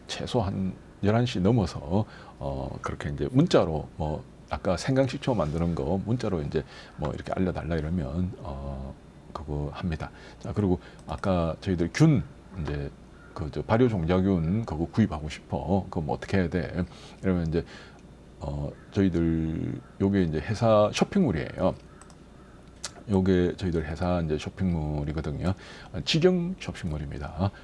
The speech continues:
어, 그래서 이제 요쪽에, 어, 여러분들이 이제 주문하면, 어, 아까 그 이제 식초 만드는 망 그것도 이제, 어, 열 개 이상 꼭 주문을 해야 됩니다. 안 그러면 우리 택배비가 안 되니까,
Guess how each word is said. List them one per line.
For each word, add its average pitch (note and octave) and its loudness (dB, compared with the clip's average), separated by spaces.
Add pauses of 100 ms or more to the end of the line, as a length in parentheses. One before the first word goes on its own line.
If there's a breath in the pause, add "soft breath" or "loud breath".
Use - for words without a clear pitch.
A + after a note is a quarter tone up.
(140)
어, C2+ -6
그래서 D2 -8
이제 C#2+ -6
요쪽에, A#2 2
어, E2 -6
여러분들이 E2 -4
이제 D#2 -6
주문하면, E2+ 0 (400 loud breath)
어, C#2 -6 (140)
아까 D#2 -4
그 C#2+ -6 (400)
이제 D2 -4
식초 - -4
만드는 E2 0
망 E2 2 (100)
그것도 - -2
이제, D3 -6 (360 loud breath)
어, C2+ -8 (240)
열 B2 6
개 D#3 6
이상 F#2 2
꼭 - -10
주문을 E2 -4
해야 F#2 -6
됩니다. - -10
안 E2+ -4
그러면 F#2 0
우리 F2+ -2
택배비가 C#3 0
안 C#2+ -4
되니까, D#2+ -2